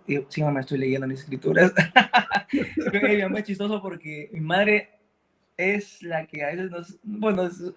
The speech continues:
es un decir, es una broma que nos hace renegar porque ella está si-, a seis de la mañana despierta,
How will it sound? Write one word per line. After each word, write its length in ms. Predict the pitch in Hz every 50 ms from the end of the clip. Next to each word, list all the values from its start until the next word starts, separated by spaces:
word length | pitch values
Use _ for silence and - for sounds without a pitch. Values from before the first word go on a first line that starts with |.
| 190 180 170 175 175 -
es 100 | 190 233
un 80 | 226
decir, 220 | 208 190 185 185 180
es 80 | 175
una 140 | 185 175 165
broma 320 | 165 175 175 165 160 160
que 80 | - 143
nos 100 | 139 151
hace 140 | 156 180 175
renegar 360 | 165 151 147 156 165 170 175
porque 360 | 151 143 139 - 139 131 - - - _ _ _ _
ella 200 | - 147 156 160
está 360 | 160 - 170 165 165 - - _ _
si-, 440 | _ - - - - - - - - _ -
a 160 | - - - _ _ _ _ _
seis 380 | - - - 214 220 233 214 196
de 80 | 196
la 100 | 170 156
mañana 420 | 147 143 151 156 156 160 160 156 143
despierta, 560 | 127 123 - - 143 135 120 - - -